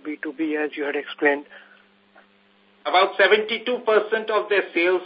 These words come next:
Speaker 2: I think, is through D I Y and retail. Eight percent is through online.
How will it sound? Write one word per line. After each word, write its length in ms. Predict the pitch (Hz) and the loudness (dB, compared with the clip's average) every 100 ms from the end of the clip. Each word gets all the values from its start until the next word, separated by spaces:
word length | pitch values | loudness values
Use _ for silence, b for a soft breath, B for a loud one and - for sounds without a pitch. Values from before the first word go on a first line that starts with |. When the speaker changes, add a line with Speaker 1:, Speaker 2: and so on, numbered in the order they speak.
| - | -2
Speaker 2:
I 140 | 156 | 0
think, 320 | 151 156 165 165 | 0 -4 -8 -8
is 100 | 147 - | -10 -8
through 180 | 151 147 | -8 -4
D 140 | 143 | 2
I 140 | 143 143 | 2 4
Y 220 | 143 147 147 | 4 4 4
and 160 | 131 | -2
retail. 560 | 117 120 - 123 151 185 - | -6 -6 0 0 0 -4 -8
Eight 260 | 135 135 - | -6 -6 -6
percent 440 | 139 135 143 135 | -6 -6 -10 -10
is 100 | 135 - - | -10 -12 -8
through 140 | 123 | -4
online. 420 | 104 101 98 95 | -4 -4 -8 -12